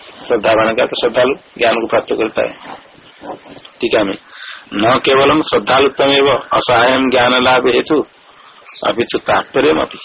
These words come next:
केवल श्रद्धालुत्व होने से, श्रद्धा होने मात्र से अन्य सहाय के बिना ही ज्ञान प्राप्त हो जाएगा, ये नहीं। ज्ञान लाभ के लिए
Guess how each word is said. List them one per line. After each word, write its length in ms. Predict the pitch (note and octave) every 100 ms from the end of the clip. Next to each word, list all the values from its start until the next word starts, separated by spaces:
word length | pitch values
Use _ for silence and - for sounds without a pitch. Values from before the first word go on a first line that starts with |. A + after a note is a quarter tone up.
| - - _ _ - - - - -
केवल 240 | A2+ B2
श्रद्धालुत्व 800 | A#2+ A#2+ G2 A2 A2+ B2+ - C3
होने 180 | C3 C3
से, 120 | C#3
श्रद्धा 380 | - A#2+ - A#2
होने 200 | B2 C3
मात्र 240 | C3 B2 C3
से 260 | - C3+ B2+ - - - - -
अन्य 240 | A2+ B2 A#2+
सहाय 400 | - A2 B2 B2+
के 200 | C3 B2+
बिना 200 | B2+ B2+
ही 140 | B2+
ज्ञान 300 | B2 B2 B2+
प्राप्त 280 | A#2+ A#2+ B2
हो 180 | C3 B2+
जाएगा, 340 | B2+ A#2+ A2+ - - _ _ -
ये 120 | A#2
नहीं। 340 | G#2 C3+ B2
ज्ञान 320 | G#2 G#2+ A2+ A#2
लाभ 260 | A2 A2 A#2+
के 60 |
लिए 160 | A#2